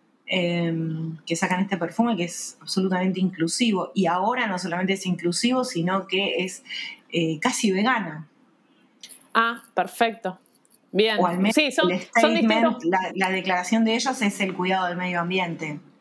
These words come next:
Speaker 2: Son distintos valores que van, que se le van pidiendo, eh, también pasa en moda, de, se le va pidiendo y, y está, y los primeros que lo hacen siempre, siempre son los, los que llevan la delantera, digamos.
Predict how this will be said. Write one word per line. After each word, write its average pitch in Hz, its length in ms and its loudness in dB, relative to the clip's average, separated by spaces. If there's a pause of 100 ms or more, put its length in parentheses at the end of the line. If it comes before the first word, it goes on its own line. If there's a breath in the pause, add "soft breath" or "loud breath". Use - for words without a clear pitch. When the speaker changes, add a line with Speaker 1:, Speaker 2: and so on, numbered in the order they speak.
(160)
Speaker 2:
Son 277 220 2
distintos 285 440 0
valores 233 380 0
que 247 140 0
van, 220 420 -2
que 202 360 2
se 214 140 0
le 202 160 2
van 226 520 0
pidiendo, 226 920 0 (100)
eh, - 120 -4 (100)
también 185 320 0
pasa 196 240 0
en 185 80 0
moda, 214 400 2
de, 175 360 -2
se 180 200 0
le 175 100 0
va 202 180 0
pidiendo 226 380 0
y, 202 100 0
y 165 220 -2
está, 180 320 0
y 170 180 -2
los 165 160 0
primeros 180 440 0
que 214 100 -2
lo 175 140 2
hacen 196 320 -2
siempre, 175 500 0 (440 soft breath)
siempre 175 680 0
son 170 320 -2
los, - 440 -6 (140)
los 92 260 -4
que - 400 -4 (680)
llevan 208 240 2
la 185 120 0
delantera, 180 540 0
digamos. 185 380 -2